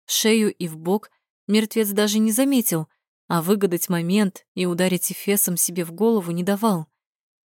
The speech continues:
Тварь с телом Джастина двигалась быстро, несмотря на сонный вид, и сама била четко, одинаково используя руки и ноги, а если удавалось дотянуться, то и зубы. Она прижимала Ксандра к обрывистому берегу реки,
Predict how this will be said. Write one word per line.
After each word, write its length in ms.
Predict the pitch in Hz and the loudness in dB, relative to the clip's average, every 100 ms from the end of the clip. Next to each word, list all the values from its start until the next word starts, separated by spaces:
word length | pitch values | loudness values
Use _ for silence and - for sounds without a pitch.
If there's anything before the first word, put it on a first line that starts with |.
| _ | _
Тварь 300 | 180 175 185 | -4 0 2
с 140 | 175 - | 2 0
телом 380 | 196 180 175 | 2 0 0
Джастина 540 | 170 180 190 - 180 165 | -2 0 0 0 -4 -6
двигалась 480 | 160 175 180 175 165 | -4 -2 0 -2 -2
быстро, 540 | 190 214 - 175 160 _ - | 0 0 0 -4 -6 _ -6
несмотря 500 | 180 - 185 180 175 | -4 -2 -2 0 0
на 120 | 170 | 0
сонный 420 | - 190 170 170 | 0 0 -2 -2
вид, 260 | 185 208 - _ _ _ - | -2 -2 -4 _ _ _ -8
и 60 | |
сама 380 | 240 262 233 233 | -2 0 2 2
била 340 | 175 196 180 | 0 0 0
четко, 560 | 170 - 214 - - 160 - _ | 0 0 0 -2 -4 -6 -8 _
одинаково 640 | 180 170 185 185 185 165 | -4 0 0 0 -2 -4
используя 560 | 165 - 202 185 180 170 | -4 -2 -2 0 -2 -2
руки 320 | 185 185 180 | -2 -2 -2
и 40 | 180 | 0
ноги, 380 | 214 202 170 - _ _ _ | 2 0 -2 -6 _ _ _
а 80 | 185 | -6
если 320 | 170 165 - | -2 -2 -2
удавалось 480 | 175 175 170 170 165 | -2 0 0 0 -2
дотянуться, 560 | 170 - 196 214 - - | -4 -4 0 0 -2 -4
то 120 | 196 | -2
и 140 | 185 | -2
зубы. 480 | 180 170 175 160 165 - _ _ _ _ _ - | -2 -2 -4 -2 -4 -6 _ _ _ _ _ -2
Она 240 | 180 175 | 0 0
прижимала 540 | 185 170 180 180 180 175 | 0 0 0 0 0 0
Ксандра 440 | - 202 190 175 | 0 2 2 0
к 80 | 175 | -2
обрывистому 640 | 170 185 185 180 180 170 | -2 0 0 -2 -4 -4
берегу 380 | 165 175 175 175 | 0 0 0 -2
реки, 440 | 165 165 190 208 | -4 -2 -2 -2